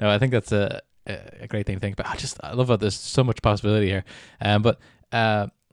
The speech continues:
uh, but Thomas, you mentioned that, or we were, we were talking that, uh, a lot of people, especially in Ireland, maybe they're, you know, a little bit shy to go on, uh, <laughs> go on camera. You know, a lot of people are like that. Like, even with the, we started the YouTube kind of intros, we're chopping up their, our content, trying to make it like a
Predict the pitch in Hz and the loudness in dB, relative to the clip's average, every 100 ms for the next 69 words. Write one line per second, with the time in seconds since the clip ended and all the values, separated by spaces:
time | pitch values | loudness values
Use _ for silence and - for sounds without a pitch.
0 | - 139 135 117 113 127 120 131 135 143 | -18 -16 -10 -8 -2 0 0 0 0 0
1 | 143 110 101 - _ - 104 101 101 98 | 0 0 0 -2 _ -8 -4 0 0 -2
2 | 95 107 107 95 90 - - _ - 107 | -2 -2 -2 -4 -6 -8 -20 _ -12 -8
3 | 104 107 107 104 98 - - 160 113 101 | -4 -4 -2 -4 -4 -6 -8 -10 -6 -2
4 | 110 104 98 92 92 90 - - - _ | 0 0 -2 -2 -2 -4 -8 -20 -20 _
5 | _ _ - - _ _ _ _ - 92 | _ _ -20 -20 _ _ _ _ -14 -14
6 | - - 113 110 107 101 - - 104 110 | -14 -12 -4 -2 -2 -2 -4 0 2 4
7 | 110 - 101 98 95 92 92 _ - 104 | 2 0 -2 0 0 -4 -8 _ -12 -8
8 | 90 90 92 95 139 113 104 104 98 90 | -8 -6 -6 2 4 4 2 -2 -2 -6
9 | - - 101 92 98 110 110 90 92 90 | -12 -10 -4 -2 0 0 0 -2 -2 -4
10 | 85 - - - _ 98 107 110 101 95 | -6 -10 -20 -20 _ -8 -4 -2 -2 -2
11 | 92 98 92 92 - 95 92 92 95 - | -2 -2 -2 -2 -2 -2 -2 -4 -6 -4
12 | 92 90 90 85 - 104 101 98 92 92 | -6 -4 -8 -8 -8 -6 -2 -2 -2 -6
13 | - 101 98 90 - 87 85 87 - 92 | -8 -8 -6 -8 -6 -6 -6 -8 -6 -8
14 | 95 90 - - 95 90 85 76 85 87 | -6 -10 -10 -10 -8 -8 -8 -12 -12 -10
15 | 85 82 | -10 -12